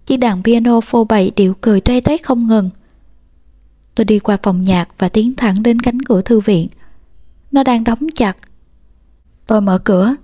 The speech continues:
và được chào đón bởi ánh sáng khuếch tán bắt nguồn từ ban công giác kính bao quanh thư viện cá nhân của Barcelo. Các bức tường kính đặt những giá keng đầy sách, tạo thành một hình oval mà chính giữa đặt một bàn đọc sách và hai chiếc ghế tựa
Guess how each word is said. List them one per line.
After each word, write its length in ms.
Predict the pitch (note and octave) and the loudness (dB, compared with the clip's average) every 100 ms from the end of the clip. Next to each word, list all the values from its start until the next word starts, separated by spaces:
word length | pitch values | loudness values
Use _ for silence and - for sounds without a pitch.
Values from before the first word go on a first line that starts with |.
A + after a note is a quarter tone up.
| _ | _
và 140 | A3+ G#3+ | -2 0
được 200 | G3+ - | 0 -2
chào 180 | G3 | -2
đón 280 | F#3 G3+ B3 D#4 | 0 0 0 -2
bởi 260 | A3 F#3+ A#3+ | 0 0 2
ánh 220 | A#3+ D4 | 0 0
sáng 280 | - C4 D4 | 0 -2 0
khuếch 220 | D4+ - | -2 0
tán 280 | A#3+ C4 F4 C4+ | -2 0 -2 -2
bắt 240 | C#4+ - | -2 0
nguồn 240 | A3+ F#3 | 0 0
từ 140 | F3+ F#3 | 0 -2
ban 200 | G#3+ G#3+ | 0 0
công 260 | A#3+ A3+ A3+ | 0 0 0
giác 220 | C4+ - | -2 0
kính 220 | B3+ D#4 - - | -2 -2 -10 -4
bao 180 | A3 G3+ | -2 -2
quanh 240 | - G3 | -2 -2
thư 140 | F#3 G3 | 0 0
viện 200 | F#3+ E3+ | -2 0
cá 120 | A3 | -2
nhân 320 | C4 C#4 A3+ | 2 2 2
của 100 | G3 | 0
Barcelo. 560 | A3 A#3+ B3 A#3 A#3+ A#3 - - - _ _ _ _ - _ _ - | -2 0 0 2 2 0 -4 -20 -20 _ _ _ _ -20 _ _ -10
Các 160 | A#3+ | -4
bức 140 | A#3+ A#3+ | -4 -2
tường 200 | F#3 E3+ | -4 0
kính 340 | G#3 A3+ C#4+ | 0 0 0
đặt 180 | A3+ F#3+ - | 0 -2 -6
những 400 | G3 F3+ G#3 B3+ | -4 -2 0 0
giá 320 | A#3 A#3 D4+ - | 0 0 -2 -2
keng 280 | B3+ A3+ A3 | -2 0 0
đầy 180 | G#3+ F3+ | 0 -2
sách, 260 | - C4+ - - _ _ _ _ - | 0 -2 -4 -12 _ _ _ _ -14
tạo 140 | G3+ | -12
thành 300 | G3 G#3+ G3 - | -2 -2 0 -2
một 200 | G3+ - | -2 0
hình 120 | G#3 A#3+ | -2 0
oval 380 | A#3+ B3+ B3 B3 - _ - | 0 0 0 -2 -10 _ -4
mà 120 | G#3 | -2
chính 220 | - A3+ | 0 -2
giữa 300 | C4+ A3 F#3+ - | 0 0 0 -2
đặt 180 | A3+ G#3 - | -4 -4 -4
một 160 | G3 | -2
bàn 200 | G3 F3+ | 0 -2
đọc 200 | F3+ F#3+ | -2 -4
sách 220 | - C4+ - - - A3+ | -2 -4 -4 -20 -16 -4
và 280 | G3+ F#3 | 0 0
hai 200 | G3 A3 | 0 -2
chiếc 260 | G#3 B3+ B3+ | 0 0 0
ghế 220 | A3+ A#3+ | 0 0
tựa 340 | - G#3+ F3 | 0 0 0